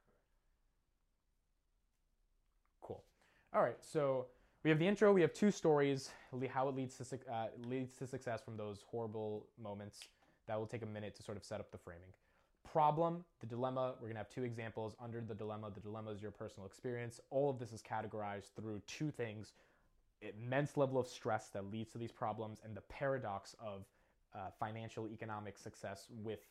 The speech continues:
Speaker 2: lack of fulfillment, which is a universal paradox that, uh, a decent amount of people should be able to deal with. This will take about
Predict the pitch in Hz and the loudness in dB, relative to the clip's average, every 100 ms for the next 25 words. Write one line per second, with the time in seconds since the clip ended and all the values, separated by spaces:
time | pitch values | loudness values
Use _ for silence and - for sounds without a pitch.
0 | - 117 98 - 98 101 - 87 82 - | -16 -10 -8 -10 -14 -16 -16 -16 -16 -12
1 | 107 104 107 101 117 107 107 104 - 95 | -10 -10 -10 -8 -8 -6 -8 -10 -10 -10
2 | 95 - 90 87 _ _ _ - 101 92 | -10 -10 -14 -14 _ _ _ -12 -6 -6
3 | 90 - - 117 117 143 123 107 98 - | -6 -12 -12 -8 -2 -4 -4 -8 -8 -10
4 | 101 95 95 95 92 92 - 95 87 85 | -10 -10 -10 -10 -10 -12 -12 -12 -12 -14
5 | 85 90 _ 107 - 110 107 101 98 | -18 -20 _ -12 -8 -10 -8 -10 -10